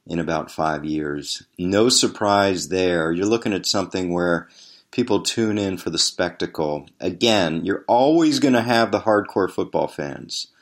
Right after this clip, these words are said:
They'll tune in for everything. They'll <laughs> tune in for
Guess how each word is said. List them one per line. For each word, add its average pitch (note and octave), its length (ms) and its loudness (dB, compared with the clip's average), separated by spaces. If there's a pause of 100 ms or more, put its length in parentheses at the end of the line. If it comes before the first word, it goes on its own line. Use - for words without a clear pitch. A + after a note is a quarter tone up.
(320)
They'll A2+ 220 4
tune C#3 240 4
in C3+ 160 4
for B2 160 2
everything. F#2 540 0
They'll G2+ 180 2
<laughs> - 0 -
tune A2+ 280 -2
in A#2 180 2
for A2 600 2